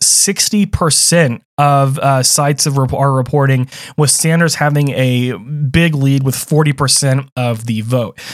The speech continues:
way ahead of second place Joe Biden, who only had twenty percent of the vote. Bernie is now the front runner with thirty-four delegates ahead of Pete Buttigieg's twenty-two delegates,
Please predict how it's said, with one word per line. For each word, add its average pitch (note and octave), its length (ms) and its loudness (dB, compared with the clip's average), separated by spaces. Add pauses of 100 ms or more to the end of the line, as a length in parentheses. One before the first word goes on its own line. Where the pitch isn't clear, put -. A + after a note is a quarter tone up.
(140)
way D3 320 2
ahead D#3+ 380 0
of C3 180 -2
second C#3 340 -2
place C3+ 240 0
Joe C3 220 0
Biden, C3 440 2
who C3+ 140 2
only C3 180 2
had A#2 180 -4
twenty C#3+ 280 0
percent C3 280 -2
of A#2 60 0
the A#2 60 -2
vote. C#3+ 300 2 (240)
Bernie D3 400 2
is C#3 120 2
now C#3 280 2
the B2 220 -2
front - 340 -2
runner D#3+ 380 2
with C3 240 -2
thirty-four D3 600 0
delegates C3+ 560 0
ahead B2+ 300 0
of A#2+ 100 -4
Pete C3 220 -2
Buttigieg's C3+ 640 0
twenty-two B2+ 640 -2
delegates, B2 440 0